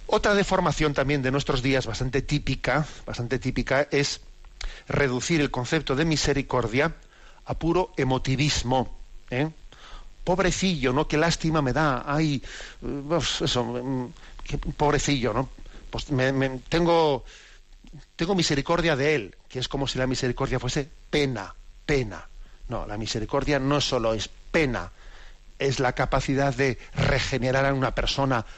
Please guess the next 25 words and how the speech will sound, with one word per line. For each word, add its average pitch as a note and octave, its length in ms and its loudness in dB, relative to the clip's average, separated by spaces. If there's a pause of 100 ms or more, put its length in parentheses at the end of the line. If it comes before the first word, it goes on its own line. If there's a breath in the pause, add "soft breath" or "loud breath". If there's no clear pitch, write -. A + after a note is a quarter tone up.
a B2 120 0
una C3 220 4
vida A#2+ 260 0
nueva, B2+ 420 2 (460)
¿eh? C#3 180 0 (220 soft breath)
O - 20 -10
sea, A2+ 160 0
no C#3+ 120 4
es - 60 2
solo D3 280 0
sentir A#2+ 520 0
pena, B2 520 -2 (580)
es C#3+ 160 0
regenerarle, C3 920 0 (240)
¿eh? F#3 120 -4 (1300 loud breath)
Y E3 160 4
el D#3+ 100 4
tercer G3+ 320 2
concepto, F#3+ 720 0
también C#3+ 260 2
un D3+ 100 2
poco, D3+ 240 0
digamos, C3 540 0 (960)
también C3 300 2
deformado, C#3 640 0